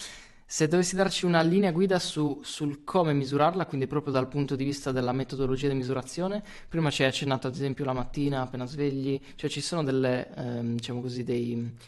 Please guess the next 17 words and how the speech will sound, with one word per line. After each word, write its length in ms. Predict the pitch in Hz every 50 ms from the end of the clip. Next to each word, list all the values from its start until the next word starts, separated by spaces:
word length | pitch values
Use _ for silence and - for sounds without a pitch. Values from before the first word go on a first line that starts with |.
| - - -
delle 180 | - 127 127 131
linee 220 | 131 135 139 135
guida 240 | 131 143 143 147 131
da 120 | 123 123
seguire 420 | - - - 131 127 143 139 135 131
per 160 | 131 131 120
avere 220 | 120 120 127 123
la 120 | 123 120 120
misurazione 480 | 123 120 123 127 127 - - 139 131
quanto 300 | 123 - 131 123 123 -
più 140 | - 131 123
precisa 420 | - 131 127 - - 139 131 127
possibile, 480 | 127 135 127 - - - 147 147 139 127
quanto 240 | 117 127 127 120 117
più 140 | 120 135 127
affidabile 500 | - - - 127 120 117 113 113 120 113
possibile? 540 | - 120 117 - - - - - - -